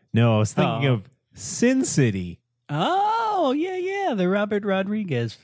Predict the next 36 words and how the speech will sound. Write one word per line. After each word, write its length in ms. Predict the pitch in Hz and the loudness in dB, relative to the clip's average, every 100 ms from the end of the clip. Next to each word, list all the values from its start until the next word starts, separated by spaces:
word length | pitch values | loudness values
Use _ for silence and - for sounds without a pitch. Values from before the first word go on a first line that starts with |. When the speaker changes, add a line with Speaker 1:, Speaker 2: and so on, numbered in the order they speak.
| _ | _
Speaker 1:
Yes. 400 | - 98 90 - _ | -6 -6 -6 -12 _
Speaker 2:
vehicle. 540 | 135 120 117 123 117 - _ | -4 -4 -4 -6 -8 -12 _
Speaker 1:
Totally 260 | - 113 139 | 0 4 4
what 140 | 160 | 4
I 80 | 165 | 4
thought 260 | 165 170 170 | 4 2 4
we 100 | 165 | 2
were 80 | |
talking 380 | 170 151 135 156 | 2 2 2 0
about 360 | 147 135 143 - _ _ 117 | 2 2 2 -4 _ _ -2
the 240 | 113 113 | 0 2
entire 560 | 104 95 117 120 131 135 | 2 0 -2 0 0 2
time. 460 | 139 98 87 80 | 2 2 -2 -6
Speaker 2:
That's 200 | 104 143 | -8 -8
pretty 200 | - 262 | -4 -4
funny. 360 | 247 247 240 127 - - | 0 0 0 -4 -8 -4
Speaker 1:
And 180 | 113 117 | -2 0
then 260 | 127 123 117 127 | 2 0 0 0
when 160 | 127 | 2
I 120 | 120 120 | 2 0
Speaker 2:
<laughs> 20 | |
Speaker 1:
started 360 | - 147 147 | 2 2 4
watching 400 | 131 127 156 185 | 2 0 0 0
the 80 | 180 | 2
movie, 360 | 180 196 196 196 | 4 2 2 2
I 60 | |
was 160 | 151 139 | 2 4
like, 280 | 127 120 - _ _ - | 2 0 -6 _ _ -6
"This 160 | 104 | -4
isn't 300 | 151 190 220 | -2 -2 -2
that 200 | 190 180 | -2 0
movie. 460 | 160 113 120 214 - _ - | 2 2 4 0 -2 _ -2
What 180 | 143 | 0
was 140 | 156 131 | 2 2
that 160 | 120 101 | 0 0
movie? 380 | 101 104 107 | -2 -2 -4